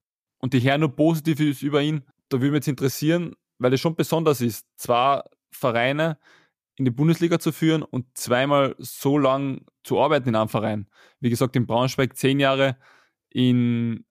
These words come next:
Darmstadt ist er seit zweitausendeinundzwanzig Trainer, hat bis zweitausendsiebenundzwanzig Vertrag, also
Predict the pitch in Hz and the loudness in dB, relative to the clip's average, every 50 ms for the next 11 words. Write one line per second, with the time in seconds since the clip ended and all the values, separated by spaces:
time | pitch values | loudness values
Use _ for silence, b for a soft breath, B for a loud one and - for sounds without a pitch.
0 | _ _ _ - 120 127 135 127 - 135 117 131 123 131 123 - - 120 117 - | _ _ _ -2 0 0 0 -2 -2 -4 -2 0 0 0 0 0 2 0 0 0
1 | - 127 123 113 127 123 110 - - 127 139 143 127 - 131 127 123 - 123 - | 0 0 0 2 0 0 0 -2 -2 0 0 0 0 -2 -2 -2 -4 -6 -8 -6
2 | - 117 120 120 127 127 123 123 113 - _ _ _ _ _ - 120 117 123 123 | -4 -2 0 0 2 2 2 0 0 -4 _ _ _ _ _ -6 -2 -2 0 -2
3 | - _ - 131 - - - 123 117 - 123 - 127 117 - - 135 139 131 123 | -2 _ -4 -4 -4 0 0 0 0 0 -2 -2 -4 -6 -4 -2 0 0 0 0
4 | - 123 120 - 131 - - - - 117 117 131 151 - - - 117 117 110 113 | -2 -2 -4 -4 -6 -6 -6 -4 -2 0 0 0 0 0 -2 -2 -2 0 2 0
5 | 113 110 | 0 -2